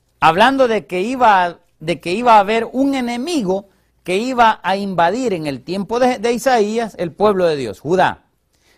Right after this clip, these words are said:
Pero por el otro lado, iba a haber Emanuel que los iba a defender.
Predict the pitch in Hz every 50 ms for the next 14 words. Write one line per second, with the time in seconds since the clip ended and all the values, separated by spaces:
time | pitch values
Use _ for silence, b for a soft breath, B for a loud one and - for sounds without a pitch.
0 | _ _ 202 202 196 - 170 180 185 208 254 277 226 240 214 185 175 180 190 220
1 | 254 - _ _ _ _ _ _ _ _ _ _ _ _ _ _ _ _ _ -
2 | 202 220 233 220 220 214 202 190 185 185 202 208 196 185 - - - 180 175 170
3 | 160 151 147 151 156 170 196 233 269 262 226 175 147 143 147 151 _ _ _ _
4 | _ _ _ - 165 151 147 135 123 _ 170 165 160 160 151 147 135 127 135 131
5 | 127 123 117 104 87 -